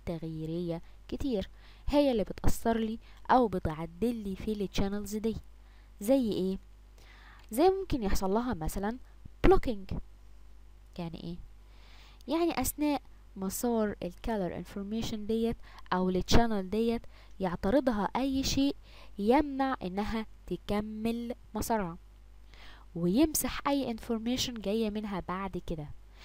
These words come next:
يبقى ال channel set ديت أو ال channel دي بتقف عند الجزئية دي وما بتكملش بعد كده، وما بلاقيش أي وجود لل channel بعد كده بعد العائق ده.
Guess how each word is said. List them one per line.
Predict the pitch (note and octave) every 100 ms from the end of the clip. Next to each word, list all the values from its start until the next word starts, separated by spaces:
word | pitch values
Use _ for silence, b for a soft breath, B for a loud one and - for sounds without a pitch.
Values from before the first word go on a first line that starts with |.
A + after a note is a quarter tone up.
| B B -
يبقى | F3+ E3 E3+
ال | E3+ -
channel | A#3 A#3+ A#3
set | - B3 -
ديت | G#3 F3 E3 - - -
أو | G#3+ F#3+
ال | F3 -
channel | A3+ A#3 A3+ G#3
دي | A#3+ E4 B B B - - -
بتقف | G3 C4+ C4 G3
عند | F#3 F3+
الجزئية | F3+ F3 F#3 F3
دي | D#3 - - - A3
وما | A3+
بتكملش | A3+ - G3+ G#3+ G3
بعد | E3+ D#3+ -
كده، | - - B B B B F#3
وما | F#3
بلاقيش | F#3+ G3 C#4+ - - C#4
أي | D4 B3+ A#3
وجود | G#3+ G3 A3+ A#3+ B3+ -
لل | G3 F3+ F3 -
channel | A3+ A#3 A3+
بعد | F#3+ G3 G3 E3+
كده | D3 D3 - - - - - - -
بعد | G3+ G#3 G3+ F3+
العائق | D3+ D#3 F#3 - - D3
ده. | C3+